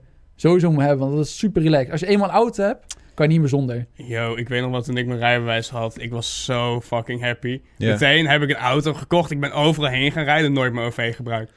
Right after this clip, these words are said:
Speaker 1: Ja, dat is echt super relaxed. En
Speaker 3: Ja.
Speaker 1: dan elke keer moest zij dan drie kwartier tot een uur, moest af en toe met het O V, weet je wel, ligt eraan of het een weekend is of niet. En dat is gewoon vervelend. Ik, ik, kijk, ik moest maar een half uurtje rijden.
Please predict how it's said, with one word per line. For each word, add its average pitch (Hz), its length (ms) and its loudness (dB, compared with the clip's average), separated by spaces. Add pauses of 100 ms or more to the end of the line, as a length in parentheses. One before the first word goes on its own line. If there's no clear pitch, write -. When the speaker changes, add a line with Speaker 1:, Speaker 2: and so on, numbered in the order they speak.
(120)
Speaker 1:
Ja, 170 320 2
dat 135 100 -6
is 151 60 -4
echt 170 180 2
super 175 200 0
relaxed. 160 280 2
En 151 60 4
Speaker 3:
Ja. 156 60 4
Speaker 1:
dan 160 80 2
elke 175 160 4
keer 175 120 0
moest 160 140 2
zij 160 100 0
dan 143 400 2 (160)
drie 160 280 -2
kwartier 135 460 0
tot 135 160 -8
een 127 240 -6
uur, 131 280 0
moest 131 160 -2
af 135 100 -2
en 120 60 -10
toe 135 120 -6
met 123 160 -4
het - 100 -8
O - 20 -4
V, 113 40 -6
weet 127 340 0
je - 60 -8
wel, 127 100 -2
ligt 123 160 -6
eraan 120 140 -6
of 120 80 -6
het 185 80 -12
een 117 140 -6
weekend 120 240 -6
is 120 120 -6
of 123 80 -8
niet. 123 340 -4 (400)
En 143 140 -2
dat 147 140 2
is 147 120 0
gewoon 135 220 0
vervelend. 131 320 0
Ik, 135 140 -2
ik, 170 120 -2
kijk, 160 220 2
ik 185 100 2
moest 190 140 4
maar 175 80 4
een 160 60 6
half 151 200 4
uurtje 143 200 -2
rijden. 143 380 2